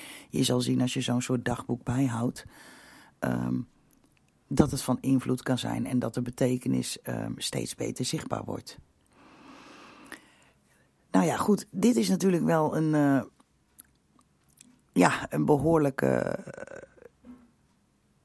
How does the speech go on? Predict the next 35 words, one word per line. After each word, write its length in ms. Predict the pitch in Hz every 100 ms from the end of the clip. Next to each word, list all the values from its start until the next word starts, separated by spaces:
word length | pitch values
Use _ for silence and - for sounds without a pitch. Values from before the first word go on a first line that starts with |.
| _ -
uitleg, 520 | - - - 143 -
denk 320 | 156 180 151
ik, 440 | 131 123 - - - _ - 131 - 113
wat 280 | 143 151 -
healing 500 | 160 143 131 127 135
is. 140 | -
En 100 | 147
geloof 420 | - 131 127 123
me, 200 | 127 127
je 60 | 123
hebt 260 | 120 - -
zoveel 640 | 123 117 123 135 139 135
vormen 440 | 120 131 127 120 117
van. 320 | - 113 117
Je 100 | 120
hebt, 240 | 120 117 - - - - - _
eh, 360 | - 60 - 50 -
ook 180 | -
meditatie 680 | - - - - - - -
met 240 | 67 - -
klankschalen, 840 | 123 64 - - 62 58 60 60
helende 480 | 60 65 - 135 139
geluiden. 600 | - 127 117 120 120 - - - - - - - - - _
Eh, 200 | - 143 135
het 140 | - -
komt 240 | 165 -
allemaal 200 | 196 226
op 60 | 196
hetzelfde 400 | - 170 143 139
neer, 220 | 147 165
het 80 | -
is 80 |
energie 480 | - 135 127 127 135
en 80 | 127
trilling. 460 | 120 117 110 101